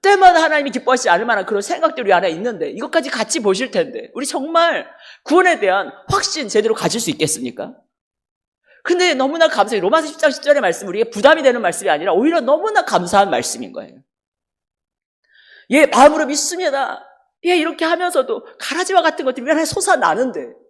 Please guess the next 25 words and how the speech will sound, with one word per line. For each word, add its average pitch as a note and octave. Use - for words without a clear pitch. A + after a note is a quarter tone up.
근데 E4+
하나님 F4+
뭐라고 C#4
하시냐면, B3
입으로 G3+
시인할 D#4+
때 F3+
구원에 D#3
이른다고 F3
알려주시는 -
거예요. A2+
그래서 E4+
우리는 E4+
어떤 F4
순간도요, C#4
하나님이 E4
정말 B3
불쾌히 F4
여기실 A3+
만한, D#3
하나님이 F#4+
질투하실 D#4+
만한 F#3+
세상적인 G4
말은 C4+